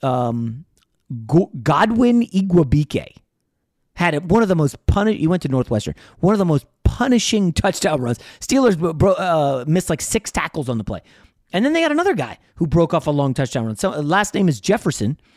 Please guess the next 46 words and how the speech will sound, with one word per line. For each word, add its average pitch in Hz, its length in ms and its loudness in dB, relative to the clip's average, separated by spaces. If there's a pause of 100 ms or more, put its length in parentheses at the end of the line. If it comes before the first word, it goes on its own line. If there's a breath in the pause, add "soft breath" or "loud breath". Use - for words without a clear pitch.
(560 soft breath)
And 143 260 -2
let 165 100 -2
me 175 60 0
just 139 180 -8
call 143 200 0
up 139 100 -2
his 180 160 -2
name 113 200 -2
'cause, 113 180 -2
I, 117 220 -8
again, 110 320 -4
this 98 100 -6
is 123 60 -4
another 135 220 0
dude. 135 160 -4 (280 loud breath)
Like, - 180 -4
you 262 140 -4
can't 392 300 -4
have 196 280 -4
guys, 165 560 -4 (220)
Jermar 175 680 2
Jefferson, 127 480 -4
seventh 175 360 -2
round 170 200 0
pick 156 140 0
out 127 100 -2
of 110 60 -2
Oregon 101 280 -2
State. - 260 -12 (640 soft breath)
Dude's 220 260 2
coming 180 300 0
in 147 160 0 (160)
off 143 240 -2
the 269 100 2
street, 170 520 -2
basically, 95 560 -6 (1160)
breaking 170 460 2
off 156 200 2
twenty 180 340 2
plus 165 340 0
yard 127 240 2
T 143 160 -4
D 120 140 0
runs. 80 340 -8
That's - 280 -2
embarrassing. 131 840 -2